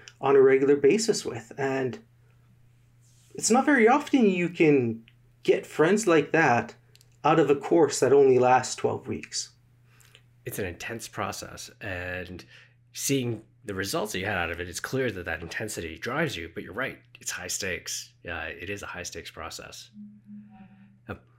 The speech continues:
Speaker 2: you, you've had the great success of having multiple roles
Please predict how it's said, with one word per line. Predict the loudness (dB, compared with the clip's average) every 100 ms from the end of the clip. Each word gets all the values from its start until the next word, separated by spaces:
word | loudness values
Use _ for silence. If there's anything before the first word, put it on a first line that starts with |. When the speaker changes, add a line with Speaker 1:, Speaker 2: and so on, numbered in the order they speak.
| _ _ _ -8
Speaker 2:
you, | -8 -8 _ _ _
you've | -8 -4
had | 0 -2 -2
the | -8
great | -4 -4 -6
success | -8 -6 -6 -8
of | -12 -10
having | -8 -8 -6
multiple | -8 -8 -10 -12
roles | -12 -14 -14